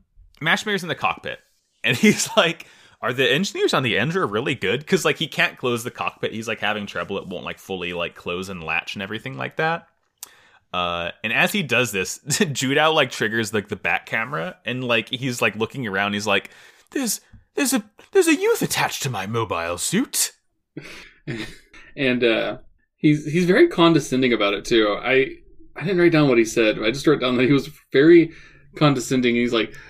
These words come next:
Speaker 2: "What is this teenager doing?"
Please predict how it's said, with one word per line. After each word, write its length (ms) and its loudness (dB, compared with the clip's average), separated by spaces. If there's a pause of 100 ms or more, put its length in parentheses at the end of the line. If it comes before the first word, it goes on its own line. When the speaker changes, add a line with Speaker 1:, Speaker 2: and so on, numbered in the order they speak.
(220)
Speaker 2:
"What 140 2
is 220 2 (120)
this 380 0 (180)
teenager 500 2
doing?" 500 -4